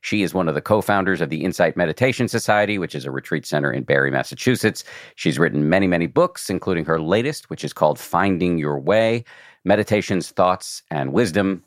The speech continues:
for Living an Authentic Life. It's what's called a gift book with short segments and colorful illustrations, the kind of thing you can just pick up and browse through at random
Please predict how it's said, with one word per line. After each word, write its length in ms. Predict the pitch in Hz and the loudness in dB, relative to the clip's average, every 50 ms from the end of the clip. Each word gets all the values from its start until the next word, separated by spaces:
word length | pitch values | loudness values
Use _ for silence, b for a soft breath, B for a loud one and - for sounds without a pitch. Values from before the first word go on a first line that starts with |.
| _ | _
for 160 | _ - 82 71 | _ -4 -2 0
Living 320 | 73 85 76 85 80 78 | 2 2 2 2 2 2
an 80 | 73 73 | 2 0
Authentic 500 | 71 67 - 82 73 - - 73 - - | 0 0 0 -2 -2 -2 -4 -8 -2 2
Life. 380 | 104 117 120 120 113 - - - | 2 4 4 2 0 -6 -10 -8
It's 200 | 98 - - 98 | -8 -6 -2 -2
what's 160 | 98 - - | -2 -2 0
called 260 | - 117 113 104 85 | 0 2 2 2 2
a 140 | 73 71 69 | -2 -4 -6
gift 360 | - _ - 127 143 - - 101 87 | -8 _ -2 0 0 0 -4 -4 -2
book 280 | 113 139 175 - - | 0 0 0 -2 -2
with 180 | 87 80 - - | -4 -4 -4 -4
short 380 | - - - 110 113 - - | -8 -2 0 0 0 0 -2
segments 600 | - - 104 107 90 104 104 98 - - - - - _ _ _ _ _ _ _ _ _ _ _ _ 82 | 0 2 2 2 2 0 0 -2 -2 -6 -12 -16 -18 _ _ _ _ _ _ _ _ _ _ _ _ -6
and 160 | 73 62 - | -6 -4 -2
colorful 480 | - - 90 82 78 - 82 69 67 - - | 2 2 2 2 4 2 0 0 0 0 0
illustrations, 640 | 101 87 82 - - 110 107 101 90 - 104 85 71 | 2 2 2 0 2 2 2 2 2 0 -2 -2 -4
the 80 | 76 | -6
kind 380 | - - 82 82 78 73 69 76 | -2 0 0 0 0 -2 -2 0
of 200 | 76 76 67 - | 0 -2 -2 -2
thing 240 | - 92 90 85 78 | -2 0 0 2 0
you 120 | 73 71 | -2 -2
can 120 | - 76 71 | -4 -4 -6
just 180 | 67 - - | -6 -8 -2
pick 180 | - 85 - 92 | -2 0 2 4
up 200 | 80 78 - - | 2 2 0 -2
and 120 | 76 69 | -6 -2
browse 320 | - 78 76 78 78 - - | 2 2 4 4 2 0 -2
through 200 | - 85 80 73 | -2 -2 0 0
at 80 | - | 0
random 480 | - 82 85 82 78 76 82 78 76 | 0 0 0 0 0 0 0 -2 -2